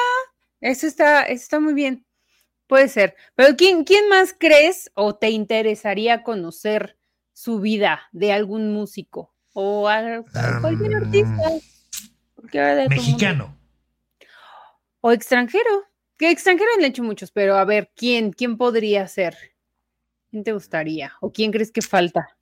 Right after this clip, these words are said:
Speaker 2: No sé, eh, Madonna.
Speaker 1: Ya va, ya la está haciendo.
Speaker 2: Ah, perfecto.
Speaker 1: Película, creo que va a ser.
Speaker 2: Sí,
Speaker 1: Que la
Speaker 2: no, no
Speaker 1: está
Speaker 2: sé,
Speaker 1: haciendo.
Speaker 2: eh, Justin Bieber.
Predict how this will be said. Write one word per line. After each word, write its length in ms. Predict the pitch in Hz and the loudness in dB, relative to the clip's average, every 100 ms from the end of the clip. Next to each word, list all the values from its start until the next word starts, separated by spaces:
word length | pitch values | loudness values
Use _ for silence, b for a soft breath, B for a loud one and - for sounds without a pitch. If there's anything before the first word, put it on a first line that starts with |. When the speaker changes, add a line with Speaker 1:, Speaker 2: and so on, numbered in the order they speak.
| _ _ _ _ _ | _ _ _ _ _
Speaker 2:
No 140 | 269 | -10
sé, 480 | - - 127 170 175 | -8 -6 -4 -2 -2
eh, 580 | 165 147 139 127 135 123 120 135 175 - _ - | -4 -6 -4 -2 -2 -4 -8 -14 -16 -20 _ -4
Madonna. 520 | 135 107 127 233 - _ _ _ _ _ _ _ _ _ _ - | -2 -2 -4 -6 -10 _ _ _ _ _ _ _ _ _ _ 2
Speaker 1:
Ya 180 | 214 214 | 4 6
va, 460 | 202 247 311 _ _ _ | 8 6 2 _ _ _
ya 200 | 214 214 | 0 2
la 100 | 208 | 4
está 180 | 208 208 | 2 -2
haciendo. 560 | 190 214 240 269 269 - _ _ - | -2 -2 2 2 2 -4 _ _ -10
Speaker 2:
Ah, 180 | 151 - | -8 -8
perfecto. 440 | - 143 - - | -10 -10 -8 0
Speaker 1:
Película, 640 | 233 254 262 269 240 208 | 2 2 2 2 4 2
creo 340 | 214 208 202 _ _ | 0 -2 -2 _ _
que 300 | - 202 190 | 0 2 2
va 100 | 185 | 0
a 60 | 185 | -4
ser. 320 | - 190 - _ _ _ _ _ _ _ _ _ _ _ _ _ _ _ | -2 -2 -4 _ _ _ _ _ _ _ _ _ _ _ _ _ _ _
Speaker 2:
Sí, 180 | 139 220 | -6 0
Speaker 1:
Que 100 | 202 | 2
la 120 | 202 | 4
Speaker 2:
no, 100 | 233 | 2
no 80 | 233 | 2
Speaker 1:
está 100 | 226 | 2
Speaker 2:
sé, 120 | 233 | 0
Speaker 1:
haciendo. 320 | 240 190 180 175 - B B B | -2 -4 -4 -6 -12 B B B
Speaker 2:
eh, 260 | 147 147 123 | 0 0 -2
Justin 260 | 170 - 131 | -4 -2 0
Bieber. 340 | 160 110 | 0 -4